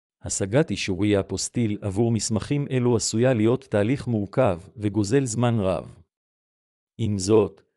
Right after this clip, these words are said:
השירות באתר אפוסטיל שליחויות יכול לעזור לעסקים לייעל את התהליך הזה ולהפוך אותו ליעיל הרבה יותר. הם יכולים לטפל בתהליך האפוסטיל עבור מגוון רחב של מסמכים הקשורים לעסקים,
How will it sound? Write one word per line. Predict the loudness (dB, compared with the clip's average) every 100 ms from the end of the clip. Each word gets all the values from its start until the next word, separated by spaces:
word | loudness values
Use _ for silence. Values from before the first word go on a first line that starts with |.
| -12
השירות | -6 -4 -2 -2 0
באתר | -2 2 2 2
אפוסטיל | -2 -6 -4 -4 -4
שליחויות | -6 -6 -2 0 0
יכול | -2 0 2
לעזור | 2 2 0 0
לעסקים | -2 -4 -6 -4 -2
לייעל | 2 2 2 0
את | -2
התהליך | 0 0 0 -4
הזה | -6 -2 -2 -4 -4
ולהפוך | 0 0 0 -2 -2
אותו | -2 2 2
ליעיל | 4 2 0 0
הרבה | 0 0 2 0
יותר. | -2 -6 -8 -10 -14 _ _ _ _ _ _ _ _ _ -6
הם | -2
יכולים | 0 0 2 2 0
לטפל | -2 0 0 2
בתהליך | 0 0 0 0 0
האפוסטיל | -2 -2 -6 -4 -2 -2
עבור | -2 0 0
מגוון | -2 -2 -2 0
רחב | -2 2 2 2
של | 0
מסמכים | -2 -2 -4 -4 -4 -4
הקשורים | -4 -4 -2 0
לעסקים, | 0 -2 -4 -6 -8 -8